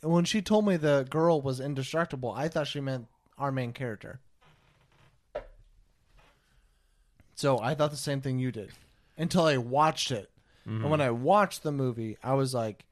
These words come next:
Speaker 1: it, our, the main girl doesn't seem indestructible because she goes through a lot of shit and she's injured and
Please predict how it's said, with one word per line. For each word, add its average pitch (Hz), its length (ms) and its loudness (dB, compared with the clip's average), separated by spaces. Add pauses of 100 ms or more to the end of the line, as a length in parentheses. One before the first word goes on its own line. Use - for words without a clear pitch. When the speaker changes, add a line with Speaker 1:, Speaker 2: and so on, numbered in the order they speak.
(460)
Speaker 1:
it, 151 200 -2 (100)
our, 143 460 4
the 147 140 2
main 170 280 2
girl 180 280 4
doesn't 135 340 -4
seem 131 320 -6
indestructible 117 640 -8
because 113 340 -10
she 120 400 -8 (120)
goes 123 300 -4
through 127 160 -6
a 117 40 -6
lot 113 140 -6
of 110 60 -10
shit - 260 -10
and 113 120 -20
she's 117 400 -10
injured 120 400 -8 (260)
and 104 280 -14